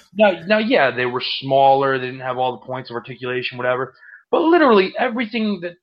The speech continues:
is being done with these figures now is the same stuff we were doing in nineteen ninety, nineteen ninety-one.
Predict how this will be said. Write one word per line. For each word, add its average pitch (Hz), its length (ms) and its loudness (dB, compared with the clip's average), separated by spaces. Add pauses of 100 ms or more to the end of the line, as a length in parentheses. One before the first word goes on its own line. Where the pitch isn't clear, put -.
(140)
is 147 160 -6
being 170 260 -6
done 160 320 0
with 151 140 -8
these 156 240 -6
figures 131 340 -6
now 143 360 0 (100)
is 135 140 -8
the 147 100 -4
same 175 320 -4
stuff 160 340 0
we 147 160 -6
were 147 120 -2
doing 127 440 -2 (380)
in 139 320 -4
nineteen 139 500 -4
ninety, 131 460 -2
nineteen 127 380 -8
ninety-one. 127 1000 0